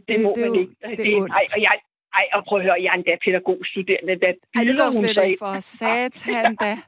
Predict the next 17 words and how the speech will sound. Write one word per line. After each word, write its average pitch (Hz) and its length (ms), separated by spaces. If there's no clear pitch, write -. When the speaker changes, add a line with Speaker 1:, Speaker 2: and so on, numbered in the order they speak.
Speaker 1:
<laughs> - 460
Speaker 2:
Kan 254 120
man 269 120
ikke - 200
bare 302 60
sige, 311 100
Speaker 1:
Sorry. 277 320
Speaker 2:
øh, 247 40
mo-, 277 400
nej, 262 160
kan 277 120
man 285 60
ikke 285 160
bare 277 160
sige, 277 140
øh, 220 60
øh, 233 100